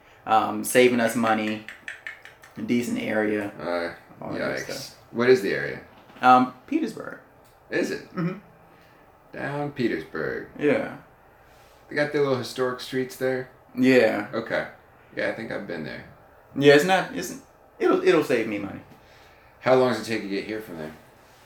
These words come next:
Speaker 1: It'll probably take thirty, forty minutes.
Speaker 2: Oh, yeah.
Speaker 1: But I, it, it won't matter to me because I go, because I, I'll be going to different properties. It won't matter where I live. So.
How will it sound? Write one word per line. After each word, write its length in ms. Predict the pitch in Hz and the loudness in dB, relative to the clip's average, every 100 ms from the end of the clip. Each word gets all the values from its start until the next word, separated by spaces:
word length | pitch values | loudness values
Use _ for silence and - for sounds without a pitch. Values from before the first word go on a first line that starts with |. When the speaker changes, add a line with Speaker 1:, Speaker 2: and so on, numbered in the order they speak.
| - | -10
Speaker 1:
It'll 120 | 113 | -8
probably 360 | - - 101 - | -4 -4 -4 -4
take 280 | - 101 - - - - - - - | -6 -6 -6 -18 -20 -20 -20 -20 -12
thirty, 240 | - 107 98 | -4 -4 -4
forty 280 | - 104 104 | -6 -6 -8
minutes. 440 | 104 107 - - - - - _ | -10 -12 -14 -20 -20 -20 -20 _
Speaker 2:
Oh, 100 | 98 | -4
yeah. 240 | 98 90 87 - - - - - | -2 -2 -4 -8 -20 -20 -20 -4
Speaker 1:
But 360 | 127 127 117 - - | 6 6 6 -2 -12
I, 160 | 107 120 - - - | -10 -8 -12 -18 -8
it, 240 | 127 123 - | -2 -2 0
it 100 | 123 | 0
won't 180 | 117 107 | 0 -2
matter 260 | 104 104 101 | -2 -2 -4
to 60 | |
me 120 | 101 | -6
because 260 | 98 - 104 | -8 -6 -6
I 40 | 98 | -4
go, 300 | 107 101 101 - - | -4 -6 -10 -16 -10
because 260 | 110 120 107 | -8 -4 0
I, 180 | 104 | 0
I'll 200 | 107 107 | 2 0
be 100 | 104 | 0
going 200 | 104 101 101 | -4 -6 -6
to 80 | |
different 280 | 104 107 104 | -4 -4 -4
properties. 460 | 110 104 107 107 - | -4 -4 -4 -8 -6
It 120 | 107 | -6
won't 180 | 101 - | -6 -6
matter 220 | 98 98 | -6 -8
where 120 | 98 | -6
I 80 | 101 | -6
live. 300 | 104 104 104 - - _ - - - | -6 -8 -10 -16 -20 _ -20 -20 -20
So. 200 | 98 - | -16 -14